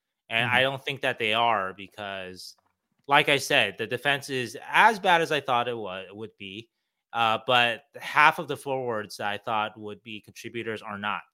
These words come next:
Speaker 1: The
Speaker 2: Mm-hmm.
Speaker 1: regular contributors are, are not. Um, and so that, that's, like I said, that's a big chunk of your offense because right now, like, okay, you have Zetterlund who's surprised, which is great. Uh, I think Eklund has been about as good as I thought he would be. Um, Hertl and Granlund have delivered.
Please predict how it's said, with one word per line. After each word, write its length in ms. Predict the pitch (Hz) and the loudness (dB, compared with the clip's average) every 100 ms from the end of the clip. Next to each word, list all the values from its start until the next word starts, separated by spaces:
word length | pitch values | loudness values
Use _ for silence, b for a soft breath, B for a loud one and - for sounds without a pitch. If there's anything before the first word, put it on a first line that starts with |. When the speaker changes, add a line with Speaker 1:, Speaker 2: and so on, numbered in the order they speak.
| _ _ _ _ _ _ _ _ | _ _ _ _ _ _ _ _
Speaker 1:
The 60 | 113 | -10
Speaker 2:
Mm-hmm. 80 | 107 | -2
Speaker 1:
regular 280 | 120 113 104 | -2 -2 -6
contributors 440 | 104 123 98 87 | -8 -12 -12 -10
are, 160 | 95 98 | -10 -8
are 160 | 104 | -8
not. 280 | 101 104 80 - _ _ _ _ _ _ _ _ | -4 -4 -4 -12 _ _ _ _ _ _ _ _
Um, 520 | 104 110 107 107 107 | 0 4 4 4 2
and 160 | 123 120 | -4 -2
so 80 | 139 | 6
that, 180 | 175 185 | 6 8
that's, 240 | 165 165 | 4 4
like 120 | 151 139 | -4 0
I 40 | |
said, 100 | 135 | 0
that's 100 | 123 | 2
a 20 | |
big 160 | 151 147 | 0 0
chunk 180 | 147 131 | -2 0
of 40 | |
your 120 | 127 117 | 2 6
offense 340 | 123 120 98 | 6 4 -10
because 140 | 101 98 | -12 0
right 240 | 127 143 | 2 2
now, 340 | 120 117 113 113 | 0 2 0 0
like, 280 | 107 104 | -2 -2
okay, 120 | 117 113 | -4 2
you 100 | 147 | 2
have 100 | 139 | 4
Zetterlund 360 | 143 147 147 | 4 4 0
who's 160 | 139 131 | -6 -8
surprised, 420 | 120 110 104 98 | -6 -2 -2 -4
which 100 | 107 | -10
is 100 | 123 | -12
great. 380 | 107 95 104 - b b b - | -8 -8 -8 -12 b b b -2
Uh, 240 | 110 113 135 | 2 4 2
I 60 | |
think 140 | 151 143 | -2 0
Eklund 320 | 131 147 127 | 0 0 -8
has 120 | 117 | -8
been 100 | 120 | -8
about 280 | 107 117 117 | -2 2 2
as 120 | 107 | 0
good 220 | - 110 110 | -4 -4 -2
as 220 | 104 110 | -2 -4
I 100 | 101 | -6
thought 260 | 110 98 | -4 -4
he 80 | 110 | -6
would 160 | 98 87 | -12 -12
be. 280 | 95 98 117 _ _ _ - | -14 -14 -16 _ _ _ -2
Um, 320 | 104 101 101 | 0 0 0
Hertl 380 | 127 135 131 127 | 2 4 4 2
and 100 | 113 | 0
Granlund 400 | 113 113 113 110 | 0 2 -2 -4
have 200 | 113 107 | -6 -4
delivered. 560 | 113 101 90 104 117 | -8 -8 -8 -8 -10